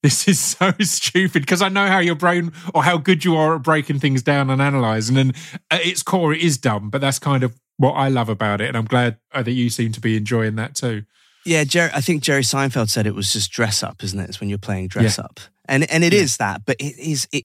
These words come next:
Speaker 2: it's such a silly challenge to, and I think one thing I've learned is that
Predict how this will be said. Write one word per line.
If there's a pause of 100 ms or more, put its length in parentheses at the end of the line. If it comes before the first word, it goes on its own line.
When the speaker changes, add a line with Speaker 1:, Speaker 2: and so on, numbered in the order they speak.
(120)
Speaker 2:
it's
such
a (160)
silly
challenge
to, (200)
and
I
think
one
thing
I've
learned
is
that